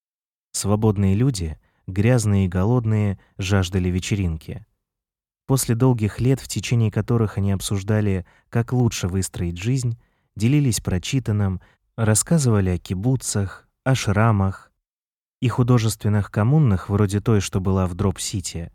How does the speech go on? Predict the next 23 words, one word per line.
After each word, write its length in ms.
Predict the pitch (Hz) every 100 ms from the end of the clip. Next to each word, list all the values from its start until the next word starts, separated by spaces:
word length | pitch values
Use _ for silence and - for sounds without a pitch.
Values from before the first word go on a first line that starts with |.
| _ _
в 100 | _
которых 400 | - 120 143 123
некоторые 500 | 120 127 120 113 107
из 80 | 104
них 220 | 104 101
жили, 460 | 95 110 85 78 101 _ _ _ _ -
наконец-то 580 | 101 107 135 156 - 117
они 200 | 104 98
вернулись 560 | 92 92 95 90 85
домой. 480 | 87 90 82 76 92 _ _ _ _ _
Им 160 | 120 117
хотелось 480 | 120 113 131 117 117
отпраздновать 640 | - 123 120 101 95 92
это 160 | 95 95
с 120 | -
музыкой, 520 | 107 113 101 92 95
травкой, 640 | 87 113 110 - - 90 - _ _ -
а 80 |
может, 360 | 107 147 147 123
и 40 |
с 100 | 113
чем-то 360 | - - 117 110
покрепче. 680 | 123 120 101 82 - 82